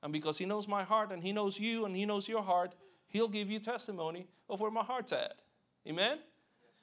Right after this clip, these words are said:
So when we serve our community, when we serve our employer, place of employment, we're also serving God.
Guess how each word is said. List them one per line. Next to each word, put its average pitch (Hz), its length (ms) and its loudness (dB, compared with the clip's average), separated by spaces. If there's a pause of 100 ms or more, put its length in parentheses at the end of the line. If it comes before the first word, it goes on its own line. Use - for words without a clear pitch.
(180)
So 180 460 6
when 185 220 2
we 233 160 2
serve 254 340 4
our 247 80 4
community, 226 580 0
when 185 200 -2
we 190 100 0
serve 214 340 2
our 208 140 4
employer, 202 500 0
place 190 300 -2
of 185 140 -6
employment, 190 760 -6 (600)
we're 156 140 -2
also 202 340 0
serving 156 460 -4
God. 170 340 -6